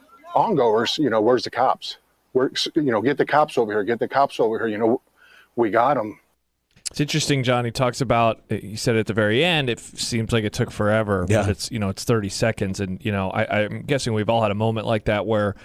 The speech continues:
Speaker 2: something seems like it took a long, long time. And
Speaker 3: Yeah.
Speaker 2: and you relive it, and it was like, yeah,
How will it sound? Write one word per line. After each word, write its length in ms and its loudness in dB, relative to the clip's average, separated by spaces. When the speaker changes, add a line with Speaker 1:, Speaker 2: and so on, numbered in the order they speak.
Speaker 2:
something 380 -2
seems 520 -2
like 200 0
it 100 -6
took 280 -2
a 60 -2
long, 300 2
long 180 0
time. 340 0
And 200 -2
Speaker 3:
Yeah. 260 2
Speaker 2:
and 140 2
you 80 2
relive 300 2
it, 60 2
and 120 2
it 100 0
was 180 2
like, 240 2
yeah, 240 2